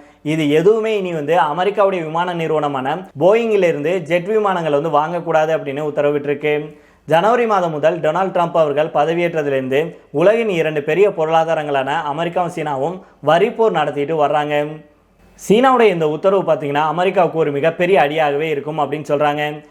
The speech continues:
ஏன் அப்படின்னா, ஜெட் விமான உற்பத்தியை பொறுத்த வரைக்கும் உலகில் போயிங் மற்றும் ஏர்பஸ் நிறுவனங்கள் மட்டும்தான் ஆதிக்கம் செலுத்திட்டு வர்றாங்க. ஏற்கனவே சமீப ஆண்டுகளாக அடுத்தடுத்து விபத்துல சிக்கியதுனால போயிங் விமானங்களுடைய பெயர் கெட்டு போயிருக்கு,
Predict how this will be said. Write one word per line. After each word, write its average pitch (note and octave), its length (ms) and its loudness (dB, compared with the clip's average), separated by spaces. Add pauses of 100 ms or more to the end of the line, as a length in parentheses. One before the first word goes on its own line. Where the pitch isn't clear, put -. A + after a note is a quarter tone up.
(160)
ஏன் G3 220 4
அப்படின்னா, F3+ 340 2
ஜெட் F3+ 280 2
விமான G#3 400 2
உற்பத்தியை E3 420 0
பொறுத்த D#3 300 0
வரைக்கும் D3+ 400 0
உலகில் E3+ 320 2
போயிங் F3 540 2
மற்றும் F3 320 -4
ஏர்பஸ் E3+ 480 0
நிறுவனங்கள் D#3 460 -2
மட்டும்தான் D3+ 480 -2
ஆதிக்கம் D3+ 340 -2
செலுத்திட்டு D3 340 -4
வர்றாங்க. D3 600 0 (260)
ஏற்கனவே F#3+ 540 2
சமீப F3 380 2
ஆண்டுகளாக E3 540 2
அடுத்தடுத்து E3 560 -2
விபத்துல F3 420 0
சிக்கியதுனால D3 800 -2 (180)
போயிங் G#3+ 400 2
விமானங்களுடைய D#3+ 560 0
பெயர் D#3 320 0
கெட்டு D3+ 220 -2
போயிருக்கு, D3+ 720 -2